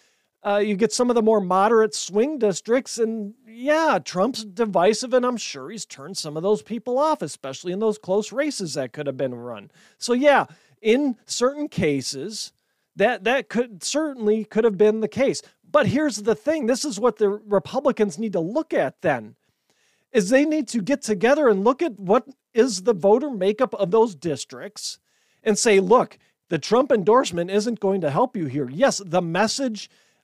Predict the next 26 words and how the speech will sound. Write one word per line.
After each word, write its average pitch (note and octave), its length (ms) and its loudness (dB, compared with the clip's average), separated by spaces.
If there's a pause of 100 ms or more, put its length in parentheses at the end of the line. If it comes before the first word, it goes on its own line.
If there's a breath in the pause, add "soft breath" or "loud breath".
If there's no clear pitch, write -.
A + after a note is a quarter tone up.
(100)
uh, F3+ 680 0
of F3 160 4
America G3 480 2 (100)
first A3 400 0
and D#3+ 340 -2
putting G#3 500 0 (280)
Americans B3 640 0
first C#4 400 -2
and, E3 340 -6 (380 soft breath)
and, D3 460 -2
uh, D3+ 280 4 (540)
doing G#3+ 260 4
right G3+ 180 4
by A3 140 2
the G3 80 0
people C4 480 0
is F#3+ 120 0
a E3 60 4
winning A3 420 0
message. E3 380 -2
That - 200 -2
populist C4 560 -4
message G3+ 420 -4
is E3+ 140 -6
a D#3+ 60 0
winning F#3 460 -2